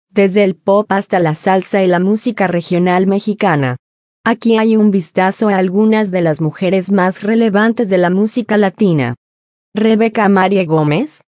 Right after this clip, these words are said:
la cantante y actriz estadounidense conocida en el medio como Becky G, la mayor de cuatro hijos de padres mexicoamericanos y cuyos cuatro abuelos son de Jalisco, México, está pasando por un terrible momento al interior de su familia,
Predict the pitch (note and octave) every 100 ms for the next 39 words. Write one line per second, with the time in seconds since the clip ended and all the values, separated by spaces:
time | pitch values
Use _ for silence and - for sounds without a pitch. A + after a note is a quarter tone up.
0 | - A3 G#3 A3 A3 G3+ F#3 F3+ F#3 F3
1 | D#3+ - A3+ G#3+ G#3 - G3 G3+ G3 F3+
2 | G3 A3+ - C4+ A3+ F3 - G#3+ G#3 G#3
3 | F3 F3+ F3+ G3 F#3 G3 F3+ E3+ F#3+ F3+
4 | F#3+ - D#3+ D3+ C#4 _ - G#3 G3 F#3+
5 | E3+ F3 F3+ F3 F#3+ F3 G3 F#3 F#3+ F#3
6 | F#3+ G#3 G3 F3 D#3+ G3 G#3 G#3 F#3+ G3
7 | G3+ G#3 F3+ F3 E3+ D#3+ D#3+ F3+ F#3 G3+
8 | - F#3+ G3+ F3 E3 - G#3 G#3 G3+ G3+
9 | F#3 G3+ G3+ - F#3+ F#3 F3 D#3 D#3 D3
10 | - E3+ B3 - _ - F#3+ E3 - D3
11 | D#3 G#3+ - _ - G#3 - G#3 G#3 F3+
12 | F3+ G3 G3 G3+ F#3+ F#3+ F#3 F#3+ F3 F3
13 | G3 F#3 E3+ F#3+ G#3 G#3 G#3+ G#3+ G#3 G#3
14 | F#3+ G3+ G3+ G#3 G#3+ G3 F3 E3+ E3 C#3+
15 | C#3+ G3+